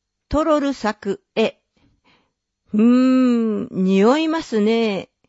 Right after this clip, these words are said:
が口癖のおしり探偵が、どんな事件もププッと解決。絵探しや迷路をしながら犯人を探す。謎解き探偵絵本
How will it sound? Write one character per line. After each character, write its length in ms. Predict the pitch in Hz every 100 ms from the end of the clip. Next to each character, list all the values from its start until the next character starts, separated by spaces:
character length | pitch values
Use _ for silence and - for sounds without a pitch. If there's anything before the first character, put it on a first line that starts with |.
| _
が 240 | 190 302 -
口 300 | - 185 247
癖 260 | 269 254 247
の 260 | 220 220 - -
お 140 | 160
し 180 | - 277
り 100 | 269
探 240 | 302 285
偵 280 | - 185 170
が、 180 | 151 - - - _ _ _
ど 160 | 170 277
ん 80 |
な 140 | 311 262
事 140 | 214
件 280 | - 226 208
も 140 | 185 - _ _ -
プ 120 | 202
プ 120 | -
ッ 100 | 349 - _
と 120 | 220
解 280 | - 180 202
決。 440 | 214 202 - - _ _ _ _ _ _ _ _ _ _ _ _
絵 100 | 185
探 300 | - 262 262
し 160 | 240 208
や 240 | 208 208 - _ -
迷 300 | 233 320 330
路 140 | 285
を 100 | 240
し 160 | - 196
な 140 | 208
が 80 | 190
ら 240 | 185 - -
犯 340 | - 214 285
人 320 | 302 262 214
を 60 | 196
探 320 | - 175 202
す。 280 | 190 - - _ _ _ _ _ _ _ _
謎 360 | 165 190 190 196
解 120 | 294
き 160 | 294 269
探 280 | 285 269
偵 340 | 254 240 233 190
絵 40 |
本 300 | 226 196 -